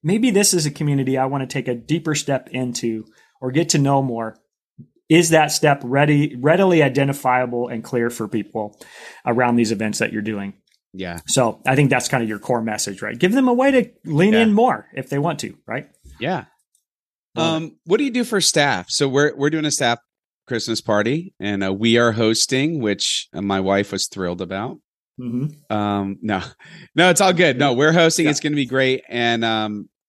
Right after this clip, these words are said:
Speaker 2: yeah, I just think it's a fun time. W-, we just have a party. Like, it's not, we don't overthink it.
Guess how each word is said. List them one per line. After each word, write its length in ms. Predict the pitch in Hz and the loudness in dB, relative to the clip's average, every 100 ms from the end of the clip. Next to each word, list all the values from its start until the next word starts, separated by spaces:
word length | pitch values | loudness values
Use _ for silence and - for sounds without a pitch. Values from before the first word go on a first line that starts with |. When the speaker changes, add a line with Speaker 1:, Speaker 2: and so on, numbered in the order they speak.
| _ _ _ 143 | _ _ _ -2
Speaker 2:
yeah, 100 | 143 | 2
I 120 | 165 | 0
just 180 | 196 226 | 0 0
think 140 | 226 | 0
it's 120 | 185 160 | 0 0
a 40 | |
fun 240 | - 147 143 | 0 0 0
time. 420 | 147 131 101 90 | 0 -2 -4 -10
W-, 320 | - - - _ | -16 -16 -20 _
we 160 | 139 160 | -2 0
just 380 | 175 180 - _ _ _ _ - | 2 0 -2 _ _ _ _ -8
have 160 | 139 | -4
a 80 | 156 | -4
party. 360 | - 143 123 85 | 0 0 2 0
Like, 160 | 113 | 0
it's 200 | 123 - | 0 0
not, 320 | 151 156 156 - _ _ _ _ _ - | 0 0 -2 -6 _ _ _ _ _ -4
we 80 | 127 | 2
don't 180 | 160 147 | 2 4
overthink 500 | 143 151 143 143 143 | 2 2 0 0 2
it. 180 | 139 | 0